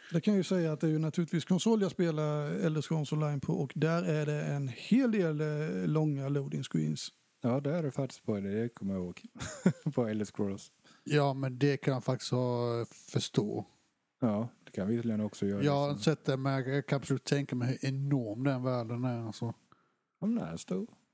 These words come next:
Speaker 1: Ja, den, ja, den är som
Speaker 3: Jag
Speaker 1: de
Speaker 3: vill inte
Speaker 1: flesta.
Speaker 3: skryta, men, eh, den är alltså.
Speaker 1: <laughs> Den är som de flesta såna här, eh, M M O R P Gs, att första gången du, eh, går igenom området och, eh,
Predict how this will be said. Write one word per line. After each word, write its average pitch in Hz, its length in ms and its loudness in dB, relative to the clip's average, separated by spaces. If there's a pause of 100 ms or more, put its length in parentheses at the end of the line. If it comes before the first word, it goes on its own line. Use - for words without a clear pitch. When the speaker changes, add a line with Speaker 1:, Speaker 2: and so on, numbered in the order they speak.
(560)
Speaker 1:
Ja, 208 520 2
den, 196 360 2 (140)
ja, 185 80 -2
den 214 180 4
är 226 100 2
som 185 240 2
Speaker 3:
Jag 190 100 0
Speaker 1:
de 180 60 4
Speaker 3:
vill - 20 6
inte 185 140 2
Speaker 1:
flesta. 180 180 4
Speaker 3:
skryta, 147 300 0
men, 135 180 0
eh, 131 180 0
den 135 180 0
är 135 100 0
alltså. - 140 0
Speaker 1:
<laughs> 214 1600 2
Den 180 140 4
är 226 80 4
som 202 120 4
de 196 120 2
flesta 180 320 2
såna 156 260 2
här, 156 260 2
eh, 151 500 0
M 156 100 4
M 160 120 4
O 147 180 2
R 143 160 0
P 156 80 0
Gs, 143 380 -2
att 143 400 -2 (340)
första 190 360 2
gången 175 340 2
du, 147 280 2 (160)
eh, 165 80 -2 (360)
går 190 180 4
igenom 151 280 0
området 151 500 0
och, 151 240 2
eh, 165 160 0